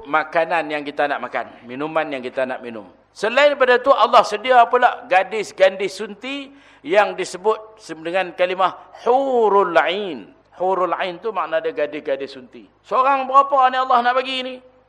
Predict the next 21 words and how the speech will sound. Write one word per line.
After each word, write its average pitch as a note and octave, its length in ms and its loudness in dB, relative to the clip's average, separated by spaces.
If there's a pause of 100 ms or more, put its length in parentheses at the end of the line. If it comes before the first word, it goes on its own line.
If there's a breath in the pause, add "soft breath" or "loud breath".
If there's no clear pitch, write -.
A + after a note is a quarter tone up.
(120)
Kalau D3 240 -6
baca G#3+ 240 0
dalam A3 240 -2
kitab, G#3 360 -2
dia E3+ 120 -4
kata E3 160 -6
seribu. F3+ 560 -12 (160)
Setiap - 400 -6
orang A3 360 0
tu G#3+ 120 -6
dapat G3+ 400 -2
gadis F#3+ 320 0
sunti A3+ 560 -14
seribu. A#3+ 560 -4 (320)
Eh, G2+ 160 -14
banyak, G#2 320 -14
oh, D3+ 240 -10
seribu. F3 480 -14
Tak E3 160 -14
cukup E3+ 280 -12
ke? A3 200 2